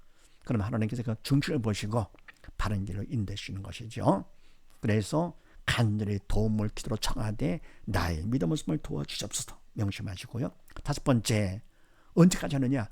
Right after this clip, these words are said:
마음이 판가할 때까지 하는 것입니다. 마음의 판각은 믿음 받은 증거가 됩니다. 나의 믿음의 숨을 도와주셔서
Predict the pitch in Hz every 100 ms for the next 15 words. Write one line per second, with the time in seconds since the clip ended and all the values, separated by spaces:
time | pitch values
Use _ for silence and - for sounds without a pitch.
0 | - 117 104 110 101 - - - 95 98
1 | 208 - - 160 160 - - - 113 -
2 | 104 98 - - - - - - - 120
3 | 110 - - 107 101 101 - - - 131
4 | 131 131 - - 127 107 - 117 104 -
5 | 98 98 95 92 - - - 120 101 101
6 | 104 98 151 160 165 165 - 175 165 -